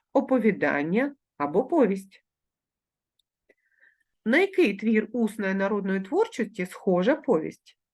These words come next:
На легенду, на казку, на пісню, на загадку. Чи є у творі фантастичні реальні події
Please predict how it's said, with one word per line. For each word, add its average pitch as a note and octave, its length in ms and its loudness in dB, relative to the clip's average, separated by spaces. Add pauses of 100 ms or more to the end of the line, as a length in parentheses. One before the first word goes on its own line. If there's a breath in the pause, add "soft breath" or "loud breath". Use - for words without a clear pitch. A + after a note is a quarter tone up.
(380)
На F#4+ 120 0
легенду, G3 800 0 (100)
на C4 220 4
казку, A#3 720 -6 (520)
на A3+ 200 2
пісню, B3+ 680 -2 (340)
на D#4+ 120 2
загадку. C4 600 -2 (3250)
Чи - 180 -4
є G3 260 2
у - 160 -6
творі B3 440 0
фантастичні G3+ 1040 -4
реальні F#3 520 2
події D#3+ 640 -6